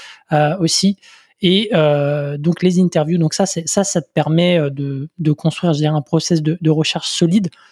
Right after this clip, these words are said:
Tu, tu, généralement, je pense que c'est, c'est, c'est bien de le faire en continu, mais, euh, la, la, euh, la manière dont tu le formalises, enfin, tu, tu te donnes combien de temps généralement pour faire un, un premier jet, tu vois, là-dessus,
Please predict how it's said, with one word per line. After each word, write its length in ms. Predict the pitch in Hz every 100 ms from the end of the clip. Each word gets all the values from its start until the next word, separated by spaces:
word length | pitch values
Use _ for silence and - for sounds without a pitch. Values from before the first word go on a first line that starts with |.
| -
Tu, 120 | 180
tu, 420 | 160 202 190 185 180 _ -
généralement, 640 | - 185 185 202 214 185 - _ _ _
je 140 | - -
pense 180 | 196
que 80 | -
c'est, 220 | 160 165 175
c'est, 260 | - 165
c'est 160 | - 160
bien 140 | 185
de 60 | 185
le 60 |
faire 160 | 165 180
en 60 | 165
continu, 400 | 175 - 208 220
mais, 240 | 175 160 - _ -
euh, 180 | 156 196
la, 280 | 165 180 185
la, 360 | 160 160 156 151 156 - _ _ _ _ _ 175
euh, 280 | 151 147 147
la 200 | 156 175
manière 300 | 196 214 185
dont 120 | 175
tu 140 | -
le 40 | 175
formalises, 540 | - 185 185 202 190
enfin, 140 | 151 160
tu, 200 | - 165
tu 140 | -
te 40 | 170
donnes 180 | 185
combien 300 | 185 202 190
de 60 | 185
temps 180 | - 202
généralement 500 | 170 165 160 170 175
pour 160 | 160
faire 180 | - 170
un, 80 | 165
un 100 | 175
premier 400 | 151 - 180 175
jet, 260 | 160 175 180
tu 140 | -
vois, 140 | 156 151
là-dessus, 320 | 151 -